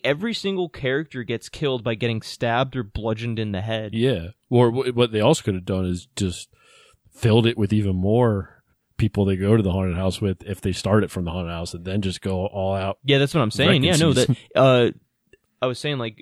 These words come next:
Speaker 1: they should have paired up those two groups. You know, the group that came in right before the main, like, crew? The, like, four people or so that were waiting outside, waiting to get in?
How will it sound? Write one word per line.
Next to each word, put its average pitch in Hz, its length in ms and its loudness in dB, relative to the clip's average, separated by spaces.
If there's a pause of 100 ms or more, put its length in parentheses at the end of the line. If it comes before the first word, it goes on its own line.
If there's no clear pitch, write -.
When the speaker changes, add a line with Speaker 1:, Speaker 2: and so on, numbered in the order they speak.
Speaker 1:
they 120 300 0
should - 200 -4
have 113 100 -12 (120)
paired 123 300 0
up 123 140 0 (100)
those 117 240 -2
two 120 220 -2
groups. 117 600 -4 (240)
You 123 120 -4
know, 120 80 -2
the 113 80 -2
group 120 220 -4
that 104 200 0
came 117 220 0
in 113 100 0
right 101 180 0
before 113 580 -2 (800)
the 139 100 4
main, 151 260 4
like, 160 200 0
crew? 185 360 0 (1040)
The, 123 80 -2
like, 110 200 -2
four 131 280 -4
people 135 380 -6
or 139 80 -6
so 143 220 -4
that 135 120 0
were 110 80 -2
waiting 113 300 -4
outside, 110 460 -4
waiting 110 260 -8
to 107 40 -10
get 104 160 -4
in? 107 300 -6